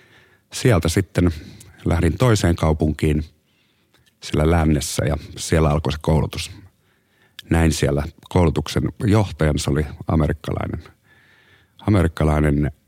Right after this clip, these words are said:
veteraani niin sanotusti, upseeri. Ja hän sitten tutustutti mut niihin muuhun porukkaan.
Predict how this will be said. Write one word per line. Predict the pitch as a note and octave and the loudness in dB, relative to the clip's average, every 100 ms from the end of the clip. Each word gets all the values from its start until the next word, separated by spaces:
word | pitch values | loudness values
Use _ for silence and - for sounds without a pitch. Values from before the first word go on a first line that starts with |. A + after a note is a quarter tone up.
| - - - - - E2 | -16 -16 -16 -20 -6 -2
veteraani | D#2+ D2 C2+ - - - | 0 0 -2 -4 -6 -8
niin | - - | -8 -8
sanotusti, | - - - - - C2+ - - _ | -6 -6 -6 -10 -6 -8 -8 -14 _
upseeri. | G2+ - - G#2 F2+ G2 - _ _ _ - _ _ _ _ - | -8 -4 -2 0 0 -2 -6 _ _ _ -20 _ _ _ _ -4
Ja | E2 | 0
hän | D#2+ E2+ D#2 | 2 2 2
sitten | - D2+ E2+ D#2 - | 0 -2 -2 -4 -2
tutustutti | E2+ D2+ - - - | -2 0 -2 -4 -2
mut | C#2+ C2+ | -4 -4
niihin | D2+ D2 | -4 0
muuhun | D#2 A#2+ A#2 G2+ | 2 4 4 2
porukkaan. | G2+ F#2+ - F#2 F2 F2 | 2 0 0 0 2 0